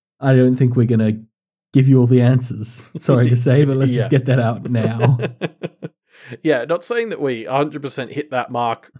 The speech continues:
Speaker 2: in the rest of the story either, but especially this part, we're not gonna do it.
Speaker 1: Well, no, every other prediction we've made, I think, is gonna be a hundred percent true. Just this part is too difficult
Speaker 2: Oh, yeah,
Speaker 1: to predict.
Speaker 2: especially all your very reasonable ones that you keep making. Absolutely.
Speaker 1: Yeah. Um, I mean, I think,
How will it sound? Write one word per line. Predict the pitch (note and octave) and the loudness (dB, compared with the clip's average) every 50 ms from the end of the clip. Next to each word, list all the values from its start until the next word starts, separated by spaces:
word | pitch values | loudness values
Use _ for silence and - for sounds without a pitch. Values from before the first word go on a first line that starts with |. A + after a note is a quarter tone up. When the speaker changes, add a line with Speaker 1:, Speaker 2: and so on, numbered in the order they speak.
| _ - | _ -10
Speaker 2:
in | C3 A#2+ | -8 -6
the | A#2+ A2+ | -4 -2
rest | A#2+ B2+ B2+ - - | -2 -4 -4 -4 -10
of | D3 A#2+ | -8 -8
the | B2 | -8
story | A2+ - - - A#2+ A#2 A2+ G#2+ G#2+ A2+ A2+ | -10 -8 -6 -4 -2 -2 -2 -2 -4 -4 -4
either, | G#2 G2+ G2+ G2+ | -6 -8 -10 -10
but | G2+ G#2+ G2+ - - | -12 -12 -14 -12 -14
especially | A2+ - - - B2+ B2+ B2 - - C3+ C3+ B2 | -16 -14 -12 -8 -8 -8 -8 -6 -6 -4 -4 -4
this | A2+ A2+ G#2+ - | -4 -6 -10 -10
part, | _ C3 A#2 C#3 - - | _ -6 -4 -4 -4 -4
we're | A2+ A2+ | -6 -8
not | A#2 A2 - | -8 -8 -10
gonna | - G#2 F#2+ | -10 -14 -14
do | - - E2+ - | -14 -16 -18 -18
it. | - _ _ | -20 _ _
Speaker 1:
Well, | A3 A#3+ | 2 2
no, | C4 C4+ B3 E3+ D3 C3 B2 - - | 4 4 4 4 2 2 0 -4 -4
every | - F#3 G#3 B3+ B3+ G#3+ | -4 -4 -2 0 0 0
other | F3+ F#3+ G3+ | 2 2 0
prediction | F#3+ - F3+ C#3+ C#3 B2 - C#3+ C3 | 0 0 0 0 0 -2 -2 0 2
we've | B2 A#2 | 2 2
made, | A#2+ A#2+ B2+ C3 A2+ | 4 2 2 2 0
I | A2 A2+ | -4 -4
think, | A2 B2 G#2+ A2+ | -4 -4 -4 -4
is | G#2+ - | -4 -6
gonna | - A#2+ A2+ A2+ | -4 -4 -4 -2
be | G#2+ A2 G#2+ G#2 - - - | -2 -4 -6 -6 -8 -12 -6
a | B2 | -2
hundred | C3+ C3 A2+ A2+ G#2+ | 0 0 0 -2 -4
percent | - - - - B2+ A#2+ A#2+ | -8 -10 -6 -6 -6 -6 -4
true. | - - C3+ A#2+ A2+ A2+ A2+ | -2 -2 -2 0 0 -4 -6
Just | A#2+ - C3+ B2 - B2+ | -6 -4 -4 -4 -2 -2
this | C3+ C3 - | -2 -2 -2
part | - - C3 A#2+ A2 | -2 0 0 0 0
is | G#2+ G#2+ - | -2 -4 0
too | - C#3 B2+ | 0 0 2
difficult | A#2+ C3 B2 - C#3+ C3 | 2 0 0 0 0 0
Speaker 2:
Oh, | C3+ | 2
yeah, | C3+ C3 B2 | 2 0 -2
Speaker 1:
to | |
predict. | B2 D#3 D3+ D3+ | -2 -2 -2 -4
Speaker 2:
especially | D3+ - F3+ D#3+ C3+ B2 | -4 -4 -4 -4 -4 -4
all | - A#2+ B2 | -4 -4 -4
your | A#2+ A#2+ A#2 A2 | -4 -4 -4 -4
very | G#2+ A#2 A#2 A2 G#2+ | -2 -2 -2 -2 -4
reasonable | G#2+ G#2 A2 A#2 A2 A#2+ A#2 G#2+ G#2 G#2 G2+ | -4 -4 -6 -6 -6 -8 -10 -8 -8 -10 -10
ones | G2 F#2 F#2+ G2 - | -10 -12 -14 -16 -16
that | - E2+ | -18 -16
you | - G#2+ G#2 | -16 -16 -12
keep | - A2+ - | -12 -12 -12
making. | - G#2 G#2 G#2 - - G#2 - _ | -10 -14 -14 -14 -14 -16 -18 -16 _
Absolutely. | F3 - A2+ - - A2 G#2 G#2 G2+ G2+ G2+ - _ _ _ _ | -16 -16 -16 -12 -10 -10 -8 -8 -8 -10 -12 -12 _ _ _ _
Speaker 1:
Yeah. | - A2 G2 - - - _ _ _ _ _ _ | -4 -4 -4 -4 -8 -14 _ _ _ _ _ _
Um, | - A#2 A2 A2 G#2 G2 G2+ G2+ A2 - _ _ _ _ _ _ _ | -2 -2 0 0 -2 -2 -6 -8 -10 -12 _ _ _ _ _ _ _
I | A#2 A2 | -4 -4
mean, | G#2+ G2 G2+ | -4 -4 -6
I | A2 A#2+ | -10 -12
think, | A#2+ - - | -14 -16 -20